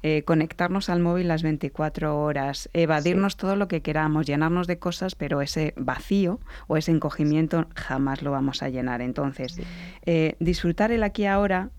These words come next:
Speaker 1: no planificar excesivamente, eh, mm,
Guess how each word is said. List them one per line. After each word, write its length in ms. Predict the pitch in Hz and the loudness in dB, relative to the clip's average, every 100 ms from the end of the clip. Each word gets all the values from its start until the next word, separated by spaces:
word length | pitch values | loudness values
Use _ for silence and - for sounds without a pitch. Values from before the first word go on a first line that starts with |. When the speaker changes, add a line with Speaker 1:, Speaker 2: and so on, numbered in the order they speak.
| - | -2
Speaker 1:
no 260 | 170 180 | 2 2
planificar 840 | 175 170 165 160 160 180 170 170 165 - - - | 2 2 2 0 0 2 2 2 -4 -12 -18 -4
excesivamente, 1040 | 160 - 156 180 170 160 175 170 160 170 - - - - 165 | -2 0 -2 2 2 4 4 4 2 -2 -4 -14 -16 -6 0
eh, 260 | 160 151 - - | 2 2 -4 -4
mm, 460 | 165 160 156 151 | 0 0 0 0